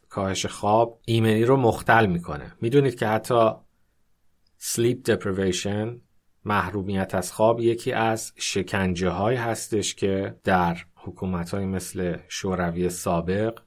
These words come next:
استفاده می‌شد و مؤثرتر از سلول انفرادی بود که خودش یکی از ترسناکترین شکنجه‌هایی هستش که در زندان‌ها اعمال می‌شه. بنابراین همین عوامل ساده رو اگر ما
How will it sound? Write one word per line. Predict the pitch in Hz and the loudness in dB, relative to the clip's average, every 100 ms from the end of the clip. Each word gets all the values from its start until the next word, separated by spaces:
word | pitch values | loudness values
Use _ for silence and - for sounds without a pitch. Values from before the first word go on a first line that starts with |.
| _ _ _ - | _ _ _ -6
استفاده | 95 - 95 92 90 | -6 -4 -4 -2 -2
می‌شد | 107 120 135 123 | -2 -2 -2 0
و | 120 113 | 4 4
مؤثرتر | 113 101 90 92 - 101 98 87 113 | 4 0 0 -2 -2 -2 -2 0 2
از | 117 120 | 2 2
سلول | - 110 95 98 113 | 0 -2 -2 -2 -2
انفرادی | 110 98 98 92 87 95 | -2 -4 -2 -2 0 -2
بود | 85 - - _ _ _ _ _ | -4 -10 -18 _ _ _ _ _
که | 98 | -10
خودش | - 107 113 110 | -4 0 0 0
یکی | 104 - | -4 0
از | 110 104 101 - | 2 2 0 -6
ترسناکترین | - 87 87 - 90 87 87 | -2 -2 -2 -4 -8 -6 -6
شکنجه‌هایی | 87 87 85 85 82 85 98 107 | -4 -6 -6 -8 -6 -4 -4 -4
هستش | 95 - 95 - | -6 -8 -8 -6
که | 92 90 87 _ _ _ _ - | -4 -4 -6 _ _ _ _ -4
در | 85 170 | 0 0
زندان‌ها | 170 - 80 80 80 90 92 190 - _ _ _ _ _ - | -2 -6 -6 -8 -8 -6 -4 -4 -8 _ _ _ _ _ -8
اعمال | 87 82 82 82 | -4 -2 -2 -4
می‌شه. | 73 - - _ - | -8 -12 -14 _ 2
بنابراین | 127 131 135 156 | 4 6 6 4
همین | 143 175 180 175 | 2 6 8 8
عوامل | 170 123 117 113 127 | 6 6 6 6 4
ساده | 143 - 120 104 104 | 2 2 4 6 6
رو | 120 120 | 6 6
اگر | 98 92 90 | 6 4 2
ما | 90 85 85 | 2 0 -4